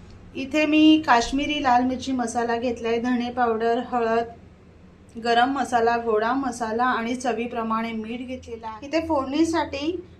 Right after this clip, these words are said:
घरगुती आगरी मसाला घेतलेला आहे, तुमच्याकडे लाल मिरची मसाला असेल तो घेतला तरी चालणार आहे.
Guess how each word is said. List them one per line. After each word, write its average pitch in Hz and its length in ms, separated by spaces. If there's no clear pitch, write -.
घरगुती 294 460
आगरी 262 280
मसाला 233 460
घेतलेला 226 420
आहे, 226 240
तुमच्याकडे 247 380
लाल 220 220
मिरची 233 280
मसाला 226 360
असेल 233 340
तो 233 140
घेतला 226 360
तरी 226 180
चालणार 214 460
आहे. 226 260